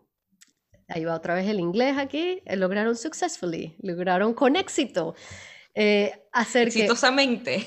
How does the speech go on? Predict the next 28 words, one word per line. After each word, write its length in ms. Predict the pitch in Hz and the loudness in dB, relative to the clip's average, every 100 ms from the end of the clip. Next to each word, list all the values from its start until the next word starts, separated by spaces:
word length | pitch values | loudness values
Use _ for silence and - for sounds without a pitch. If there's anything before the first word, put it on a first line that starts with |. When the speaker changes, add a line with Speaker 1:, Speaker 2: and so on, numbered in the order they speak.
| - | 2
Speaker 1:
exitosamente, 1200 | 247 - 240 - 453 - 220 190 165 165 220 277 - - _ | 2 2 -2 0 -2 0 2 2 2 0 0 -2 -4 -20 _
que 260 | 226 202 - | -2 -2 -4
huevos 400 | 214 220 226 269 | 0 2 2 0
de 80 | 269 | -2
pescado, 720 | 262 - 247 202 175 202 233 277 _ _ - | -2 -2 0 2 0 -2 -6 -20 _ _ -8
y 120 | 190 | -4
volví 280 | 160 156 165 | -4 -2 -4
a 40 | |
decir 260 | 175 233 214 | -4 -4 -4
lo 80 | |
mismo, 480 | 214 175 175 - - _ | -4 -6 -10 -14 -16 _
eh, 220 | - - _ - | -14 -14 _ -8
huevos 640 | 180 - 208 214 233 269 | -6 -8 -4 0 0 2
de 100 | 269 | -2
pez, 680 | - 349 - - - - - _ - | 0 -6 -6 -18 -20 -20 -20 _ -12
porque 200 | 190 190 | -6 -6
el 60 | |
pescado 360 | 190 - 226 254 | -6 -2 0 0
es 60 | |
el 100 | 269 | -2
que 140 | - 185 | -4 -2
ya 120 | 185 | -2
sacaste 400 | 226 220 233 233 | -4 -6 -6 -4
del 140 | 180 | 0
agua, 400 | 160 147 139 - - | 0 -2 -8 -12 -4
huevos 340 | 247 381 320 | 0 2 2
de 100 | 226 | -2
pez 280 | 175 170 | -2 -6